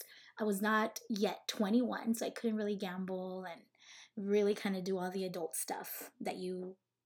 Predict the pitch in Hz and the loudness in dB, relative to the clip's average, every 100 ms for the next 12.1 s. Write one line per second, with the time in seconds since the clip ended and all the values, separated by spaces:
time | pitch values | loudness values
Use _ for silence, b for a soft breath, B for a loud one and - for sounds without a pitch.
0 | - 185 214 185 185 175 170 185 - 180 | -8 2 2 2 -2 -4 -4 -6 -6 -6
1 | - - B B B B _ 226 226 233 | -6 -10 B B B B _ 2 4 6
2 | 233 - 262 226 185 175 180 190 190 - | 4 6 6 6 2 -4 -4 -2 -4 -2
3 | 185 185 - 190 185 185 180 _ - 220 | -4 -4 -4 -2 0 -2 -4 _ 2 4
4 | 214 220 240 247 240 - 214 214 208 - | 6 4 4 6 6 6 4 4 2 0
5 | - 214 220 214 208 - 208 202 - 190 | 4 6 6 4 0 -2 0 2 0 4
6 | 285 320 370 - - 220 202 202 196 B | 6 6 4 -2 -2 0 2 2 0 B
7 | B B B _ 208 190 190 233 208 220 | B B B _ 2 4 4 4 6 6
8 | 240 240 233 190 196 202 208 196 190 190 | 6 8 8 6 2 2 2 2 0 -2
9 | 185 180 175 - _ _ _ _ _ - | -2 -4 -6 -8 _ _ _ _ _ -18
10 | _ 196 180 180 180 185 185 - 311 170 | _ -2 -2 -4 -6 -8 -6 0 2 2
11 | 175 190 - - 196 - 202 196 190 180 | 0 -2 -2 -4 -4 -6 -4 -2 -2 -4
12 | 180 | -6